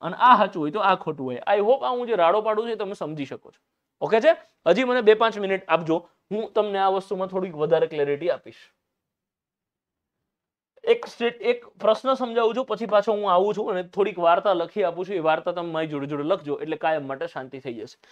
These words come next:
ઓકે, બધી બિલાડીઓ કૂતરાય, જેટલી બિલાડીઓ છે એ બધે બધી બિલાડી હું ય? તો કે કૂતરાય.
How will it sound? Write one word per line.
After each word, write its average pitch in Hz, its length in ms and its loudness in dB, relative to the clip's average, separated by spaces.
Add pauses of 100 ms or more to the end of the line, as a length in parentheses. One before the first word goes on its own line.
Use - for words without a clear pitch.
(180)
ઓકે, - 300 2 (520)
બધી 220 340 6
બિલાડીઓ 294 420 4
કૂતરાય, 175 540 -2 (420)
જેટલી 202 340 -4
બિલાડીઓ 247 520 0
છે 214 160 0 (240)
એ - 20 -4
બધે 190 300 0
બધી 233 240 2
બિલાડી 233 340 -2
હું 226 220 -4
ય? 180 180 -2
તો 190 160 -6
કે 180 100 -8
કૂતરાય. 151 600 -10